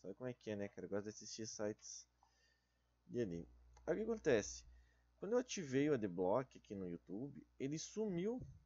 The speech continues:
o intervalo de anúncios, cara. É bizarro, sério. Quer ver, ó? É, ativar Adblock nessa página. Daí ele vai recarregar a página e,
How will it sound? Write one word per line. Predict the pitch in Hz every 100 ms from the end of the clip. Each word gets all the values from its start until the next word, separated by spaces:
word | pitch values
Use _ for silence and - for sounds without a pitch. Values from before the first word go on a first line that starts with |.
| _
o | 123
intervalo | 131 135 131 120 135
de | 139 147
anúncios, | 131 156 - 104 -
cara. | - 87 - -
É | 156
bizarro, | 180 165 214 233 113
sério. | 170 180 95 _ _ _ _ _ _ _
Quer | 113
ver, | 143
ó? | 135 - _ _ _
É, | 98 107 104 104 -
ativar | 123 151 147
Adblock | 165 151 135 151 143
nessa | 151 160
página. | - 95 92 90 87 - _ -
Daí | 107
ele | 107
vai | 107
recarregar | 131 123 147 151 113 107
a | 147
página | - 107 135 185 254 - _ _
e, | -